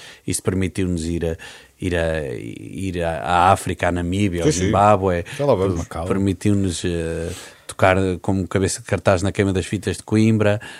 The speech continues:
Speaker 1: mas nu-, nunca, nunca pusemos a barra no sentido de, aos cinco anos de banda queremos estar aqui, aos dez anos queremos no Altice Arena, aos quinze anos
Speaker 2: Porque era
Speaker 1: queremos tudo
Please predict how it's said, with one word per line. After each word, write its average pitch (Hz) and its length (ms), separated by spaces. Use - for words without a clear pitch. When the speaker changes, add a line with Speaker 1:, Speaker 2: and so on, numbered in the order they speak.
Speaker 1:
mas 127 480
nu-, 139 320
nunca, 151 340
nunca 160 280
pusemos 156 720
a 127 80
barra 139 600
no 139 160
sentido 135 500
de, 127 520
aos - 220
cinco 170 200
anos 160 140
de 143 40
banda 165 260
queremos 151 220
estar 139 220
aqui, 113 340
aos 120 160
dez 151 180
anos 165 260
queremos 156 280
no 156 100
Altice 143 360
Arena, 107 340
aos 147 240
quinze 156 220
anos 165 100
Speaker 2:
Porque 151 120
era 110 100
Speaker 1:
queremos - 80
tudo 123 80